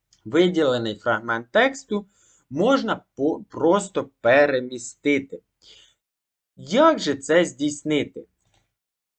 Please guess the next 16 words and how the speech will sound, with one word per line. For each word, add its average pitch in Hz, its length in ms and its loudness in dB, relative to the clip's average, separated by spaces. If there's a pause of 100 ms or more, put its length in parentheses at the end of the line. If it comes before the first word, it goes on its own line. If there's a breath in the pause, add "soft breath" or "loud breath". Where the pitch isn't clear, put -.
Для 240 180 6
цього 330 280 2
потрібно 185 540 0
виділити 135 600 4
потрібний 180 680 -6
фрагмент 170 720 0
нам, 214 320 -4 (1120)
за-, 240 460 4
навівши 220 840 2
на 156 160 -2
нього 156 320 2
вказівник 220 760 0
мишки, 123 560 -6 (200)
затискаємо 151 1120 2
вказівник 226 760 -4
мишки 240 560 -4